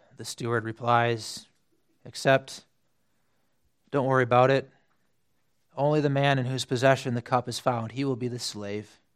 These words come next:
The rest of you will be blameless." "All right, then," the brothers reply, "go ahead, search our bags." And very quickly, they take the bags down and they open up the sacks' mouths.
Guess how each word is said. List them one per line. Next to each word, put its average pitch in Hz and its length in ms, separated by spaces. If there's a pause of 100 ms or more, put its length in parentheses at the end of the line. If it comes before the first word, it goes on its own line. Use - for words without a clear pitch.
The 113 100
rest 127 260
of 117 100
you 120 160
will 120 100
be 120 120
blameless." 117 760 (2000)
"All 123 120
right, 131 200
then," 143 220
the 147 80
brothers 131 360
reply, 135 420
"go 147 200
ahead, 135 400
search 156 320
our 143 120
bags." 123 680 (1400)
And 104 100
very 143 220
quickly, 160 720
they 117 100
take 151 320
the 139 80
bags 139 440
down 135 500
and 117 100
they 113 100
open 135 300
up 127 200
the 123 80
sacks' 123 680
mouths. 117 760